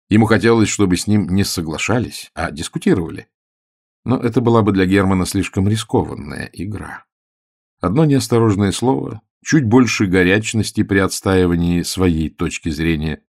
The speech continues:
и ловушка захлопнется. Крейс, конечно, утрировал в своих предположениях, что Бассон готовит ему ловушку. Однако осмотрительность он считал за благо в своей второй профессии.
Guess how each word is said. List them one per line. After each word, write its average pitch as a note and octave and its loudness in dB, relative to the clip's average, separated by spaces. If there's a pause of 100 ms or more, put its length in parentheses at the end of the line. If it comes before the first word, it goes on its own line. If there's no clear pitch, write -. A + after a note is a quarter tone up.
(360)
и G2+ -4
ловушка A#2 -2
захлопнется. G#2+ -8 (640)
Крейс, A#2 4
конечно, G#2+ 0
утрировал G#2 0
в - -14
своих F2+ 0
предположениях, F2+ 0
что - -4
Бассон E2 -2
готовит E2+ -2
ему E2+ -2
ловушку. F2+ -8 (540)
Однако E3+ 2
осмотрительность A#2+ 2
он G#2+ 2
считал G2 0
за F2+ 2
благо G2+ 2
в - -14
своей D#2 -4
второй F#2 0
профессии. - -8